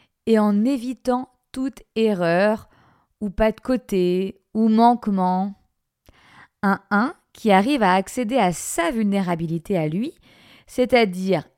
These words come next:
lâcher l'ego, baisser les armes et admettre l'erreur, c'est un un qui a bien travaillé sur lui. Et oui,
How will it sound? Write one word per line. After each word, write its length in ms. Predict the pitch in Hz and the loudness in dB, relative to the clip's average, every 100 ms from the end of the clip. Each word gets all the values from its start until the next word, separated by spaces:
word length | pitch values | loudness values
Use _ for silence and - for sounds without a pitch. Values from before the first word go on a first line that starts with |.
| - | -12
lâcher 500 | 160 180 226 - 269 | -4 -2 -2 -4 -4
l'ego, 400 | 233 160 151 160 _ _ _ - | -4 -4 -8 -8 _ _ _ -8
baisser 440 | 165 240 233 247 | -2 -2 -2 -2
les 240 | 214 196 165 | 0 -2 -2
armes 280 | 147 147 - _ _ _ 214 | -6 -10 -14 _ _ _ 0
et 120 | 208 - | 0 4
admettre 640 | 226 226 247 247 - - - _ _ | 4 4 0 0 -4 -14 -20 _ _
l'erreur, 680 | 160 156 156 147 240 294 - _ _ _ _ _ | -6 -2 -2 -2 -2 -2 -6 _ _ _ _ _
c'est 260 | - 226 214 | -8 0 2
un 160 | 202 - - | 2 -2 -4
un 220 | 208 254 _ - | -2 -4 _ -14
qui 180 | - | -2
a 80 | 175 | -2
bien 340 | 160 180 247 311 | 0 -2 -2 -4
travaillé 440 | - 190 185 220 | -4 -2 0 -2
sur 220 | - 196 | -4 -6
lui. 180 | 156 - _ _ _ _ _ _ _ - | -6 -10 _ _ _ _ _ _ _ 0
Et 100 | 233 | 2
oui, 220 | 240 143 | 2 -2